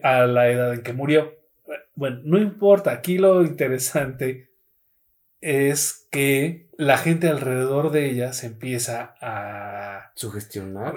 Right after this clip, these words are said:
Speaker 1: Sí, exactamente, a sugestionar, que es lo que pasaba con esta chica. ¿Por qué conocía datos de una persona que no conoció? Que yo creo que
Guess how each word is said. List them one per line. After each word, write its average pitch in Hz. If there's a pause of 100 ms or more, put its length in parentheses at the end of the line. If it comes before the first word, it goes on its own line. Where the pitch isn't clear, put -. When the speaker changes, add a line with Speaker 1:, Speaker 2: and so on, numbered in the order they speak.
Speaker 1:
Sí, 170
exactamente, 202
a 156
sugestionar, 165 (380)
que 147
es 143
lo 160
que 165
pasaba 147
con 120
esta 127
chica. -
¿Por 123
qué 165
conocía 143
datos 135 (600)
de 131
una 170
persona 135
que 117
no 127
conoció? 156 (1080)
Que 110
yo 113
creo 139
que 131